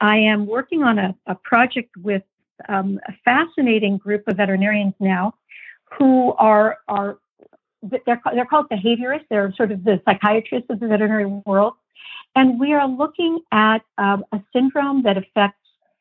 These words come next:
um, female horses and sometimes sheep and goats, where after they deliver, they, um, reject the neonate. Um, in some cases, they may actually harm the neonate.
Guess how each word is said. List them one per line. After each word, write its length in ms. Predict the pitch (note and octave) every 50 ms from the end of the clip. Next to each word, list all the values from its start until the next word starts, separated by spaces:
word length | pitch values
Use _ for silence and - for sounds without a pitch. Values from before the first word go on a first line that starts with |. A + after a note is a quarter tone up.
| _ _ _ _ -
um, 320 | G#3 F#3+ F#3 F#3 F3+ - _ _ - A#3 A3+ - _ _ _
female 600 | - C4 C4 C#4 D4 C#4+ C#4 C4 B3 B3+ - - _
horses 520 | - G#3+ A3+ A#3 A3+ - D4+ D4 D4 D4 C#4+ - - -
and 360 | G3 F#3+ F#3+ F#3+ F#3+ G3 F#3 - _ _
sometimes 440 | - A3+ A3 A3 - G3+ F#3 F#3+ F#3+ - - -
sheep 220 | C4 C4+ C4 - -
and 200 | - G#3+ G#3+ F#3+ -
goats, 320 | G3 F#3 G3 B3+ C4 - _ _ _ _ _ - - - - - -
where 300 | G#3+ A3 A#3 A3+ - -
after 400 | - G3+ G#3+ B3+ - - - D#4
they 240 | B3 B3+ A#3 G#3+ F#3+ -
deliver, 640 | G#3+ G3 F3+ F3+ F#3 F#3+ G3+ A#3 C4 D#4 E4+ - _ _ - - -
they, 680 | G#3 F#3+ F#3+ G#3 A#3 A#3+ A#3 A#3 A#3+ A#3 A#3 A#3+ A#3 - -
um, 260 | G#3 G#3+ G#3 G#3 G#3+ - -
reject 540 | G3+ A#3 G3+ F#3 - A#3 A3+ A#3 A#3+ A#3+ _ _ _ _ _ _ _ _ _
the 180 | G#3+ F#3+ F3+ A3
neonate. 680 | G#3 G#3+ G#3+ A3+ A#3 A#3 G#3+ F#3+ G3 G3 A3 D4+ - _ _ _ _ _ _ _
Um, 220 | G3 G#3 G#3+ G#3 -
in 140 | A#3 G#3+ G3
some 200 | - B3+ A#3+ A#3+
cases, 400 | - B3+ A3 G#3 G3+ - C4 C#4 C#4 _
they 120 | A#3 G#3+ G3+
may 180 | G3 G3+ G3
actually 380 | G3 F#3 F#3 - - G3 F#3 F3+
harm 420 | - - - A3+ B3 C4 C4+ C4
the 60 | B3 A3
neonate. 560 | G3+ G3 F#3+ F#3+ F#3+ F#3+ F#3 G3 G#3+ C4+